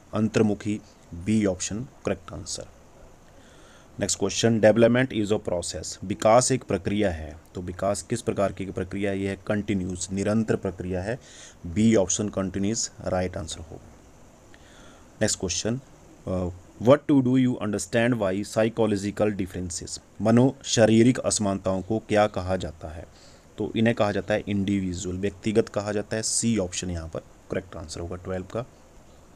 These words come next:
नेक्स्ट में देखिए, "For how many seconds short term memory holds information?"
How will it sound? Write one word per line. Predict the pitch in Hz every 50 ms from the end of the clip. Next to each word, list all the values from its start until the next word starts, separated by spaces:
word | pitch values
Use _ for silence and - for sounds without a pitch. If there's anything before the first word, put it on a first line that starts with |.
| - - - - - - - - - - - -
नेक्स्ट | 95 90 - - 104
में | 95
देखिए, | 92 92 90 - - 117 139 - - - - - - - - - - - - - - -
"For | 117 110 110 110 117 - - - - - - 120
how | 123 135 147
many | 156 147 127 123 127 135 - -
seconds | 123 104 - - 101 107 110 - - -
short | 123 113 123 135 131 -
term | 117 113 117 117 107
memory | 98 92 92 92 95 101 92 98
holds | 101 104 107 - -
information?" | - 113 107 95 - 107 104 101 92 87 90 - - 87